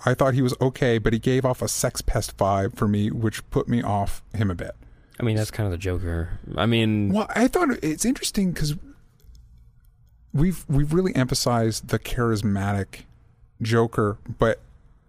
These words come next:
Speaker 1: I think there's a part of the character that is, should be gross and disgusting. Kind of, you shouldn't want to be the Joker.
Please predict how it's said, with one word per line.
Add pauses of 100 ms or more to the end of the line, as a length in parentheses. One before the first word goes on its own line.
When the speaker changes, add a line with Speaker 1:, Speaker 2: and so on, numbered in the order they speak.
(120)
Speaker 1:
I
think
there's
a
part
of
the
character
that
is, (160)
should
be (720)
gross
and
disgusting.
Kind
of,
you
shouldn't
want
to
be
the
Joker.